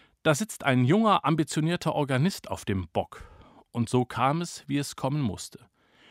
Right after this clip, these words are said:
Die Messe war für meine Verhältnisse immer noch sehr zügig gefeiert, nach etwa vierzig Minuten beendet.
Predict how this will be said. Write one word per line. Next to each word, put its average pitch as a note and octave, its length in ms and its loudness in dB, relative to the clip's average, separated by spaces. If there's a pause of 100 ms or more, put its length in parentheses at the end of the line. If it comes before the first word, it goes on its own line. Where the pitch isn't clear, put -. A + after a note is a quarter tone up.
(360)
Die A#2 100 4
Messe E3 320 6
war E3 260 4 (120)
für - 220 -2
meine D#3+ 260 2
Verhältnisse E3+ 600 0
immer F3 200 2
noch E3 200 0
sehr C#3 200 -2
zügig - 540 -4 (160)
gefeiert, A#2 580 -4 (500)
nach C#3 200 2
etwa D3+ 340 -2
vierzig - 440 -4
Minuten E3 440 2
beendet. - 600 -10